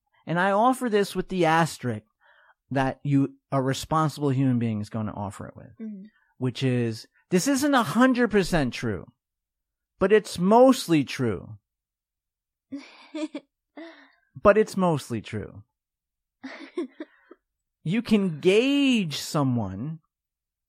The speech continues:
Speaker 1: from where they look. So if I'm talking to, so, and they can't really help it, and this is the best part of it, they don't know what they're doing.
Speaker 2: Mm-hmm.
Speaker 1: So if I'm talking to you, Steph, or I'm talking to someone and I say,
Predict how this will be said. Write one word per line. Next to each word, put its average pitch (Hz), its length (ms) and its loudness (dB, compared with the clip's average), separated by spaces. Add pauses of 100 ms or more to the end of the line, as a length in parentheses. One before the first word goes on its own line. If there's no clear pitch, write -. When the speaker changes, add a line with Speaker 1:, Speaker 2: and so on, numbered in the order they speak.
(1400)
Speaker 1:
from 170 320 0
where 160 180 0
they 143 160 0
look. 120 280 -4
So 110 420 0 (140)
if 139 180 -6
I'm 165 220 0
talking 156 480 0
to, 139 840 -2 (500)
so, 139 180 -4
and 147 200 0
they 165 80 0
can't 170 220 -4
really 143 160 0
help 113 280 -4
it, - 160 -16
and 117 140 -6
this 110 160 -8
is 110 60 -14
the 107 100 -8
best 95 220 -10
part 67 240 -12
of - 80 -18
it, - 80 -20 (720)
they 135 180 -2
don't 123 180 -2
know 113 120 -4
what 101 80 -8
they're 98 140 -10
doing. - 280 -16
Speaker 2:
Mm-hmm. 220 240 -14 (380)
Speaker 1:
So 170 400 2
if 156 160 -2
I'm 208 160 2
talking 185 400 2
to 175 160 -8
you, 175 300 0
Steph, 160 400 0
or 156 80 -2
I'm 160 160 -2
talking 165 380 0
to 160 120 -4
someone 151 460 -2
and 135 100 0
I 147 140 0
say, 143 560 2